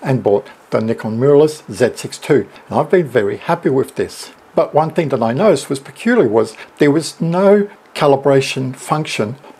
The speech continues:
on my camera. The Nikon D five hundred, the Nikon D seven thousand five hundred had a calibration function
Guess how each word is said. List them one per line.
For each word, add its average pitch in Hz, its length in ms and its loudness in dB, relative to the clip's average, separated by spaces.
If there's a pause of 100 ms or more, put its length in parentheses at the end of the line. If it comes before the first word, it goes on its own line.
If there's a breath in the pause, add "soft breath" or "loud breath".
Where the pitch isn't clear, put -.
on 139 220 2
my 120 160 0
camera. 110 400 -6 (400 loud breath)
The 117 100 -2
Nikon 113 280 -4
D 131 160 0
five 117 240 0
hundred, 208 380 4
the 123 60 -2
Nikon 117 300 -4
D 139 160 -2
seven 131 280 -4
thousand 131 360 -4
five 127 240 -4
hundred 190 340 -2 (280 loud breath)
had 220 420 0
a - 80 -6
calibration 147 720 0
function 143 480 -6